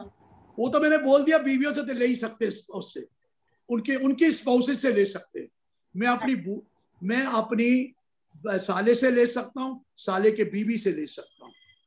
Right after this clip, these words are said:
मैं अपनी, अपनी, अ, अ, बहन से ले सकता हूँ, बहन के husband से ले सकता हूँ, मैं अपने, अ, अ,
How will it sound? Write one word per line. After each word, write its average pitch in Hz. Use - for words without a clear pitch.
मैं 220
अपनी, 226
अपनी, 214
अ, 202
अ, 190
बहन 214
से 254
ले 240
सकता 247
हूँ, 262
बहन 202
के 214
husband 220
से 214
ले 175
सकता -
हूँ, -
मैं 220
अपने, 233
अ, 208
अ, -